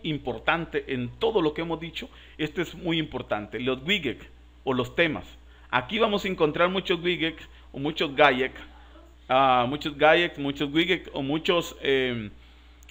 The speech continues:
plantillas, así. Aquí si lo queremos activar el default, se activa por default. Activo auxiliar, eh, el activo que tengo es el auxiliar, ah, alertas box, algo así. Eh, aquí está la, una colección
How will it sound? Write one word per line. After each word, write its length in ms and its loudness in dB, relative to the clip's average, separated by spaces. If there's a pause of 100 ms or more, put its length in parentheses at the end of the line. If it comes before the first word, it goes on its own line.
(920)
plantillas, 640 0
así. 260 -6 (480)
Aquí 280 -8
si 140 -8
lo 140 -2
queremos 360 -2
activar 480 0
el 80 -2
default, 460 2
se 80 -4
activa 280 -2
por 120 -6
default. 440 0 (320)
Activo 540 0
auxiliar, 760 -2 (600)
eh, 220 2
el 120 2
activo 320 -2
que 100 -6
tengo 220 -2
es 40 4
el 80 4
auxiliar, 800 2
ah, 680 0 (180)
alertas 640 0
box, 300 0
algo 220 -4
así. 240 -14 (680)
Eh, 360 2
aquí 200 -2
está 380 0
la, 160 0
una 220 -2
colección 720 -4